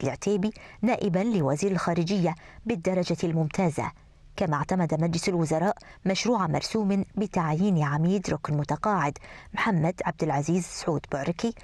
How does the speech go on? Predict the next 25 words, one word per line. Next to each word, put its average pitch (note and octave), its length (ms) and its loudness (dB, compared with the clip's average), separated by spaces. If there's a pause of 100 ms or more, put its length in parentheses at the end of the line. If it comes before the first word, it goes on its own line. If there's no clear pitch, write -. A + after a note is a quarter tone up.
(240)
رئيس G3+ 360 -2
المركز F3+ 440 0
الوطني D#3+ 520 0
للأمن F3+ 460 0
السيبراني E3 640 0 (260)
بدرجة G3+ 500 0 (100)
وكيل G3 420 0
وزارة. F3+ 460 -2 (440)
وقرر E3 520 0
مجلس F3 300 0
الوزراء F3 440 2 (320)
رفع G3 280 -2
مشروعي E3+ 520 0
المرسومين E3 680 0 (280)
إلى B3+ 180 2
سمو G#3 320 0
نائب E3 280 0
الأمير F3 480 2
وولي G3 280 2
العهد E3 340 -2 (100)
حفظه - 480 -2
الله. F3+ 260 0 (220)
ومن G#3+ 220 2
جانب C4 280 2
آخر، F3 440 0